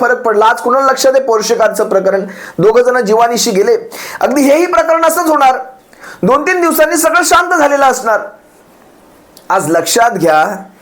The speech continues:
ज्या घरातली ती व्यक्ती गेलेली आहे, ती माय माऊली ज्या घरातली गेलेली आहे, त्या घरावर नेमकी काय परिस्थिती ओढावली असेल, याचा विचार करा.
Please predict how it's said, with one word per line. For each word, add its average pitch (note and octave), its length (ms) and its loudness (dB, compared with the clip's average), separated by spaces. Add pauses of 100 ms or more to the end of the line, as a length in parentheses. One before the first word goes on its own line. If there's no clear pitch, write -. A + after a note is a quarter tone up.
(760)
ज्या E3 120 4
घरातली A3 640 0
ती G#3+ 140 -2
व्यक्ती F3+ 380 0
गेलेली A3 420 0
आहे, D#3+ 240 -2 (500)
ती F3 60 0
माय E3+ 220 0
माऊली F#3+ 280 -2
ज्या F#3 160 0
घरातली E3+ 380 -2
गेलेली D#3 400 0
आहे, D#3 160 2
त्या E3 140 0
घरावर D3+ 560 0
नेमकी D3+ 360 -4
काय C#3 280 -2
परिस्थिती F#3 520 -4
ओढावली D#3+ 360 0
असेल, G2+ 260 -4 (440)
याचा - 160 -2
विचार C#3 380 -2
करा. G2+ 260 -14